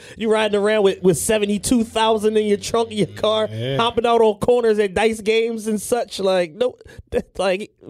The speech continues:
Speaker 1: no, Beans. That's
Speaker 2: I remember one of my homies was, like, so amped up. He was like, um, he bought some state property jeans, and the,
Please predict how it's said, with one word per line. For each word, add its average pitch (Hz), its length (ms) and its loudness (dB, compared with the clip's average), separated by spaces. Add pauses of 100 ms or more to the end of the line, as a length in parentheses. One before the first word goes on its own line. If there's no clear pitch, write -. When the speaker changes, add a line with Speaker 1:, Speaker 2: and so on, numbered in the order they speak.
(120)
Speaker 1:
no, 240 400 4
Beans. 220 640 -8
That's 254 200 -10
Speaker 2:
I - 60 -6
remember 208 260 -2
one 185 200 0
of 185 60 -4
my 175 140 -2
homies 175 320 -4
was, 127 140 -8
like, 120 220 -6
so 165 340 -6
amped 143 380 -6
up. 151 240 -2 (200)
He 139 140 -6
was 135 220 -6
like, 123 360 -6 (640)
um, 127 440 -4
he 139 120 -4
bought 160 220 -4
some 120 100 -12
state 156 360 -6
property 160 460 -4
jeans, 117 560 -6 (520)
and 147 180 -4
the, 120 160 -6